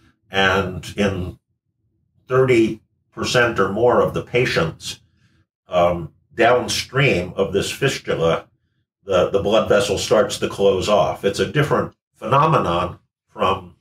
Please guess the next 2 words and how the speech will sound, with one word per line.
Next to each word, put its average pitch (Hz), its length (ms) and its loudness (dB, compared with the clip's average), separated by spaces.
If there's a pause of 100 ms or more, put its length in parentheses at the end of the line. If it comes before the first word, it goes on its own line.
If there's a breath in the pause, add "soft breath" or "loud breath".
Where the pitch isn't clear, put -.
(240)
atherosclerosis, 107 1160 0 (760)
uh, 90 380 2